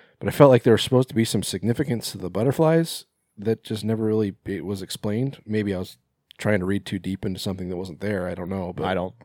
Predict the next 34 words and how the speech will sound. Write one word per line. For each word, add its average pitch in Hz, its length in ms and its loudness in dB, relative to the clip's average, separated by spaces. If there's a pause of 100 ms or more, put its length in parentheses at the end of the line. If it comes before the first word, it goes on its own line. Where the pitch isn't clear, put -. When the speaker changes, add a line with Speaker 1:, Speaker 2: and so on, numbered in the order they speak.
(120)
Speaker 2:
think - 260 -4
there 87 160 0
was, 107 280 0
but - 160 -14 (140)
Speaker 1:
Oh, 92 180 -8
well, 92 220 -10 (360)
maybe, 92 280 -8
maybe 123 240 4
that 147 160 10
may 139 120 10
be 120 120 8
the 101 80 4
case, 90 280 -4
but - 240 -8 (680)
I 135 80 8
don't 147 100 10
know. 117 180 8 (140)
I 110 60 0
felt 151 180 8
like 143 140 6
there 117 80 4
should 135 240 6
have 113 80 2
been 104 320 2 (640)
more 123 460 12
to - 200 4
the 101 140 2
story 104 480 4
that 90 160 -6
would 95 120 -4
have 87 80 -8
fleshed - 680 -2
out 98 280 0
this - 180 -10